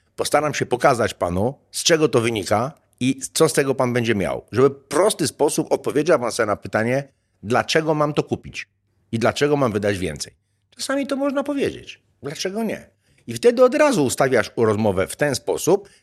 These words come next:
że klient nie boi się. Ty mówisz, że piętnaście, dwadzieścia procent więcej wyda, natomiast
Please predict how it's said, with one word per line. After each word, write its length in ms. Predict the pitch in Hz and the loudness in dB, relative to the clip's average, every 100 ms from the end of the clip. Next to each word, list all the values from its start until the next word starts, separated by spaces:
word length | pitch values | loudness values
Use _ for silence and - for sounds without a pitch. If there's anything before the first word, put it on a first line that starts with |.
| - | -8
że 140 | 170 | -6
klient 340 | 247 233 226 | 0 2 2
nie 120 | 208 247 | 2 6
boi 300 | 262 175 101 | 8 6 4
się. 180 | - | -6
Ty 160 | - 156 | -2 0
mówisz, 320 | 208 226 127 | 4 4 4
że 140 | 98 92 | 2 0
piętnaście, 520 | - - 170 - 131 | -2 -2 0 -2 -2
dwadzieścia 360 | 120 143 - | 0 0 0
procent 360 | - 127 120 107 | 0 0 0 0
więcej 360 | 110 110 104 82 | 2 0 0 -2
wyda, 360 | 80 110 196 - - | 0 -2 -2 -6 -10
natomiast 520 | 294 302 370 359 - | -4 2 2 2 -2